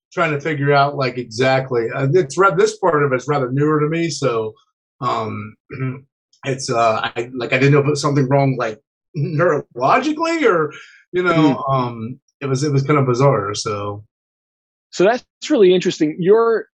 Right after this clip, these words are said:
Speaker 3: um, it sounds like you, you've kind of adjusted or figured out ways to adjust, moving different distances. And your initial reaction, that's an interesting comment that it's, that,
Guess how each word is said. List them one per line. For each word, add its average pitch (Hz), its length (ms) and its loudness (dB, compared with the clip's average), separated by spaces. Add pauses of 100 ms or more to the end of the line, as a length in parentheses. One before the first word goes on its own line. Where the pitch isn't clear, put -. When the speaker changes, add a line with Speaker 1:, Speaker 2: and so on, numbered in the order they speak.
(120)
Speaker 3:
um, 139 500 -2 (920)
it 156 100 -8
sounds 233 220 -2
like 170 180 2
you, 175 240 2
you've 170 240 -2
kind 170 220 -2
of 135 160 0 (180)
adjusted 143 600 2
or 127 120 0
figured 160 360 2
out 139 220 2
ways 131 360 0 (100)
to 175 120 2
adjust, 117 460 -2
moving 143 460 4
different 131 360 0
distances. 123 840 -2 (420)
And 160 140 2
your 208 140 6
initial 226 340 0
reaction, 151 640 2
that's 156 220 2
an 170 100 0
interesting 160 420 -2
comment 147 440 -4
that 120 100 -2
it's, - 200 -8 (220)
that, 143 140 -2